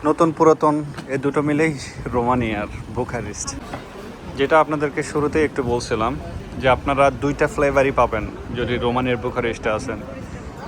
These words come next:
একদিকে আপনি পুরাতন, এই যে এক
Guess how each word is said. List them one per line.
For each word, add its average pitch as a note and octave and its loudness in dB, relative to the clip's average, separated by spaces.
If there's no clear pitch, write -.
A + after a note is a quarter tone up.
একদিকে C3+ 2
আপনি D#3 4
পুরাতন, D#3+ 6
এই C#3 2
যে C3 0
এক C3+ 0